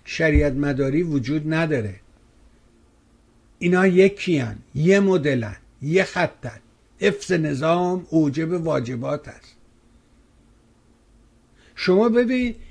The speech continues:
سرانجام کار اینا به کجا می‌رسه؟ سرانجام حرفای خامنه‌ای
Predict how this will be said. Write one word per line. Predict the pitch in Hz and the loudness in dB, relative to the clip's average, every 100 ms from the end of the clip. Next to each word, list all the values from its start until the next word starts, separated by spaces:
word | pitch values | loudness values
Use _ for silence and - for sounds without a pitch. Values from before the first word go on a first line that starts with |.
| - | -20
سرانجام | - - - 196 196 196 196 175 190 226 262 240 | -14 -10 -2 0 2 2 0 2 2 2 2 0
کار | 190 165 | 0 0
اینا | 151 139 135 147 170 190 - - - - | 0 -2 -2 -4 -4 -6 -10 -20 -12 -4
به | 175 | -4
کجا | - 202 202 214 233 | 2 2 4 2 2
می‌رسه؟ | 226 147 127 - 110 104 - _ _ - _ _ _ _ _ _ _ | 2 2 0 -4 -14 -14 -20 _ _ -20 _ _ _ _ _ _ _
سرانجام | - - 196 202 190 190 175 214 233 226 | -16 -8 -2 2 2 2 2 2 2 -2
حرفای | 180 180 160 196 196 | -2 -2 -2 -2 -2
خامنه‌ای | 196 175 165 165 160 170 202 214 | -2 -2 -2 -2 -2 -2 -2 -2